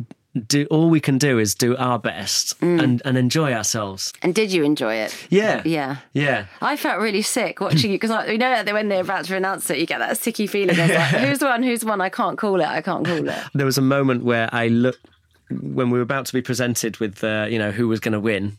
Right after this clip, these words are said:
Speaker 1: the four couples are stood there, and I was, we were stood on the end, and my mum and dad were sat just to the left of me.
Speaker 2: Oh.
Speaker 1: And I turned round and I looked at my dad and I shrugged my shoulders with a sort of, like,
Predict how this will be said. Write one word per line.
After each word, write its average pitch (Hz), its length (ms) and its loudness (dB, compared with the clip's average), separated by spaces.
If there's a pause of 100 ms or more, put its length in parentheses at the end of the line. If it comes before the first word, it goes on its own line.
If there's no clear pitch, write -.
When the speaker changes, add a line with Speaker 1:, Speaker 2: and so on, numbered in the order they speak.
Speaker 1:
the 117 80 -6
four 123 240 0
couples 110 380 -2
are - 20 0
stood 117 300 -2
there, 101 260 -2
and 113 140 0
I 117 80 2
was, 113 180 0
we 127 140 2
were 120 80 2
stood 113 180 -2
on 110 140 2
the 113 100 2
end, 104 320 -2
and 113 100 -2
my 107 80 0
mum 120 200 2
and 107 100 0
dad 120 220 -2
were 104 80 -2
sat - 240 -2
just - 280 -4
to 117 80 -4
the 107 100 -4
left 113 260 -4
of 170 120 0
me. 180 80 2
Speaker 2:
Oh. 175 300 0 (220)
Speaker 1:
And 113 100 -6
I 113 60 -6
turned 135 300 -2
round 117 280 -2
and 107 80 -2
I 107 40 -2
looked 127 280 -2
at 117 60 -2
my 110 140 -2
dad 110 400 0
and 117 120 2
I 110 40 2
shrugged 123 260 2
my 113 100 2
shoulders 110 640 0
with 110 160 0
a 107 60 0
sort 110 240 0
of, 107 100 -6
like, 95 220 0